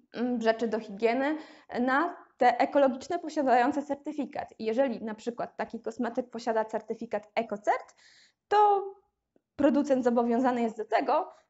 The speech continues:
em, że nie może używać mikroplastików w składzie. A teraz zabawimy się i przez kilkanaście sekund postaram się jak najszybciej przeczytać kilka marek stosujących mikroplastiki w składach. Avon, Adidas,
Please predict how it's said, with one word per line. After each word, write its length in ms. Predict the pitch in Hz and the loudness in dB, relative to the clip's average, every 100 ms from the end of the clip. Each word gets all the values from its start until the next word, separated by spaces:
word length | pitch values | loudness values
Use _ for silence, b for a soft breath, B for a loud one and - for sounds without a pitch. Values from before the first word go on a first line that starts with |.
| - | -6
em, 440 | - 254 254 247 254 - | -2 0 0 -4 -8 -8
że 400 | 240 277 294 302 | 0 2 2 2
nie 180 | 285 | 2
może 320 | 262 220 262 294 | 2 2 2 0
używać 440 | 247 220 226 247 - - | -2 0 2 0 -2 -8
mikroplastików 760 | 285 339 339 277 277 - - 240 | -4 -2 -2 -2 -4 -10 -14 -16
w 40 | |
składzie. 560 | - - 311 226 190 - B B B | -16 -2 2 2 0 -10 B B B
A 140 | - 403 | -2 2
teraz 380 | 403 320 330 | 4 4 4
zabawimy 480 | 226 214 269 339 349 | 2 2 2 2 0
się 140 | 339 339 | 0 0
i 160 | 269 | -2
przez 220 | - 220 | -6 -8
kilkanaście 600 | - 247 247 302 359 - | -6 -2 0 0 -2 -8
sekund 460 | 277 311 311 302 285 294 | -4 -4 -2 -4 -6 -8
postaram 400 | 269 277 247 240 | -6 0 2 2
się 240 | 254 220 | -2 -2
jak 160 | 262 320 | -2 -2
najszybciej 500 | 285 285 285 - 269 | -6 -8 -12 -8 -10
przeczytać 540 | 254 240 226 214 - | -10 -10 -6 -6 -8
kilka 320 | 269 247 214 | -10 -2 0
marek 360 | 196 196 220 226 | 0 0 0 -2
stosujących 560 | - 220 226 214 214 - | -10 -8 -6 -6 -8 -10
mikroplastiki 680 | 440 311 302 247 247 202 - | -6 -6 -4 -6 -8 -16 -16
w 80 | 214 | -18
składach. 720 | - - - - - - - - | -20 -8 -4 -2 -4 -6 -8 2
Avon, 360 | 262 240 320 320 | 2 4 0 0
Adidas, 580 | 277 240 240 247 330 | 0 0 2 2 0